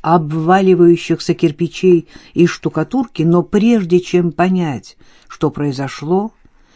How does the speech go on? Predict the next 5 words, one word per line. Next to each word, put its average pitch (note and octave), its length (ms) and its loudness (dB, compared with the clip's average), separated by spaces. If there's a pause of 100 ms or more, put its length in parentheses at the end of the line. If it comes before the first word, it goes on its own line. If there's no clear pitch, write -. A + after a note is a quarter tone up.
(180)
я G3+ 440 2
милостью A3 840 4
Божией E3+ 680 2 (320)
лишился D3 960 -4 (180)
чувств. - 460 -14